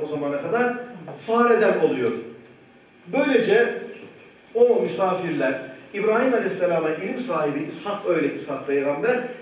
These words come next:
ilim sahibi olan İshak'ı, çok ilim sahibi olan İshak'ı müj-, müjdelediler. He, ve ve İshak keman zükre fi hutsule. Fe akbereti imraetu Sare.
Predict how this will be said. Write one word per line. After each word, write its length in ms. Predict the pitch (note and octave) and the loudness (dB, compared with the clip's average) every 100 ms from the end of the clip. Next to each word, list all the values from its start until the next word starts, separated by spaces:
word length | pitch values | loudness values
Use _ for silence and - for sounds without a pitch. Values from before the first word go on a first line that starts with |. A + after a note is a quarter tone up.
| - | -12
ilim 200 | G3+ C4+ | -4 -2
sahibi 380 | - F3+ E3+ E3 | -2 -2 -2 0
olan 260 | E3 D#3+ - | 0 -2 -6
İshak'ı, 540 | - E3 D#3 D#3 B3 | -8 -4 -4 -2 -4
çok 280 | - G3 - | -4 -8 -8
ilim 160 | F3 E3+ | -8 -6
sahibi 320 | D#3 D3+ C#3+ | -4 -2 0
olan 240 | C#3+ C#3+ | -2 -2
İshak'ı 380 | - D#3 D3+ D3+ | -6 -4 -6 -6
müj-, 340 | F3 D3+ - | -8 -10 -10
müjdelediler. 640 | E3+ D3 D3+ C#3+ C3 A2 - - - - - - - - - - - - - C#3+ C3+ B2 - - - - - - - | -10 -2 2 2 0 -4 -6 -14 -20 -20 -20 -20 -20 -20 -20 -20 -20 -20 -20 -20 -20 -20 -20 -20 -20 -20 -20 -20 -16
He, 100 | D#3 C#3+ C3+ - - | -8 -6 -4 -8 -4
ve 120 | A#3 A#3 | 4 6
ve 120 | G3+ | 6
İshak 300 | - G#3 G#3 | 2 -4 -4
keman 180 | F#3 F3 | -2 -2
zükre 280 | - F#3 | -2 -4
fi 80 | E3 | -2
hutsule. 400 | E3+ F3+ E3 C3 - - - | -2 -2 -2 -4 -4 -10 -8
Fe 60 | - | -2
akbereti 680 | A#3+ A#3+ A#3+ A#3 A3+ A3 A3 | 0 2 4 6 4 0 -4
imraetu 520 | G3+ G3 F3+ F3 F3+ | -4 -2 0 0 -2
Sare. 500 | F3+ F#3+ F3 D#3 F3 | -2 -4 -2 -2 -4